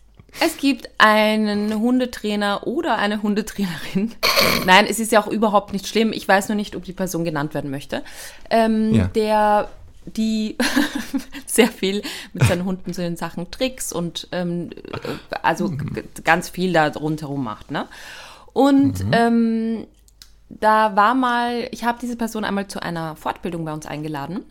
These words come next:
Speaker 1: Und,
Speaker 2: Ja.
Speaker 1: ähm, <clears throat> die Person hat dann, äh, eben auch gesagt, es ist total wichtig bei Dog Dance und Tricks und so weiter,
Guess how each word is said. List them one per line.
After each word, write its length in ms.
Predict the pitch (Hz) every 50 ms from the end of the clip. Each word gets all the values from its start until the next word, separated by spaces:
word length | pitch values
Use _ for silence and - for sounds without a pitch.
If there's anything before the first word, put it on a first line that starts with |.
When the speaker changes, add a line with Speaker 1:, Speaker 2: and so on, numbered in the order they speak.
| - - - - - - _ - - - - _ - - - - - -
Speaker 1:
Und, 340 | 208 202 208 208 208 - - - - - 82 76 76 73 78 80 85 98 131
Speaker 2:
Ja. 140 | - 214 202
Speaker 1:
ähm, 340 | 202 202 - - 196 185 - - - -
<clears throat> 640 | - 247 269 262 269 262 240 254 254 214 175 143 - - - - -
die 140 | - 240
Person 380 | 226 226 214 190 - 202 220 214
hat 180 | 208 196 - -
dann, 360 | 196 196 196 190 190 185 185 _ -
äh, 220 | 185 180 175 175 -
eben 400 | - 175 180 180 170 165 - - _ -
auch 480 | - 160 160 185 254 302 - - - - - - _ - - - -
gesagt, 540 | - - 185 - - 165 156 175 208 - -
es 140 | 190 - 202
ist 120 | 185 -
total 380 | - 185 - - 165 180 185 165
wichtig 480 | 180 202 - - - 143 151 - -
bei 300 | - 170 160 156 151 151 -
Dog 300 | - 196 208 208 - -
Dance 320 | - 185 185 180 180 - -
und 100 | 165 -
Tricks 280 | - 196 190 - -
und 80 | 175 -
so 80 | -
weiter, 260 | 156 151 - 190 214